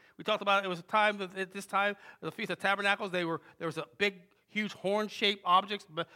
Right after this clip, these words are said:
probably eight to twelve of them, to which when they would come there, they would give their offering. And when you put your money in, you had a good sense of who was giving and who was not. Because if it was changed, if it was one little nickel rolling down that, that, that,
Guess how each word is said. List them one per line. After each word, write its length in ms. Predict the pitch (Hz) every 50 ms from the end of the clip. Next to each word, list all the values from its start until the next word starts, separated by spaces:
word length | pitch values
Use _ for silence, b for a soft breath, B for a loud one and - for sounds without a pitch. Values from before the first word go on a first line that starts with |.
| b b
probably 240 | - 185 185 180 180 -
eight 240 | 202 202 208 202 -
to 60 | 196
twelve 280 | - - 208 202 202 202
of 100 | 208 208
them, 80 | 214 208 b b b b
to 100 | - 185
which 260 | 165 185 208 202 -
when 120 | 175 170 165
they 160 | 175 175 180
would 160 | 170 160 160
come 280 | - - 208 202 196 202
there, 200 | 202 208 208 202 B B B B
they 140 | - 170 170
would 180 | 160 160 151 131
give 200 | 135 170 185 180
their 200 | 185 180 170 170
offering. 320 | 175 180 175 233 226 214 196
And 160 | 180 170 156
when 200 | 160 160 160 160
you 320 | 175 208 233 254 254 247 b b b b b
put 320 | - - 262 277 269 -
your 140 | 262 240 226
money 440 | 233 233 233 226 226 233 240 247 247
in, 120 | 269 262 - B B B B B 123
you 240 | 131 190 269 381 302
had 220 | 196 262 254 254
a 60 | 226
good 220 | 185 214 247 240 -
sense 240 | - 285 269 -
of 100 | 226 180
who 180 | - 220 247 247
was 160 | 240 240 202
giving 380 | 170 214 240 247 247 254 240 226
and 100 | 214 196
who 160 | 220 247 254
was 160 | 233 208 202
not. 260 | 220 254 269 262 240 B B B B B
Because 180 | - 190 190 175
if 60 | 208
it 120 | 247 285
was 160 | 277 254 240 -
changed, 360 | - - 269 302 262 220 196
if 100 | 208 226
it 60 | 247
was 140 | 240 226 190
one 320 | 180 196 233 262 262 254
little 180 | 254 240 226 202
nickel 440 | 208 226 277 285 277 214 202 - B B B B B
rolling 640 | - 151 160 165 175 190 220 240 247 233 233 226 220
down 260 | 214 226 226 233 226
that, 300 | 226 220 220 208 - - _ _ _ _ _ _ -
that, 280 | 226 220 208 214 220
that, 260 | 208 202 196 190 196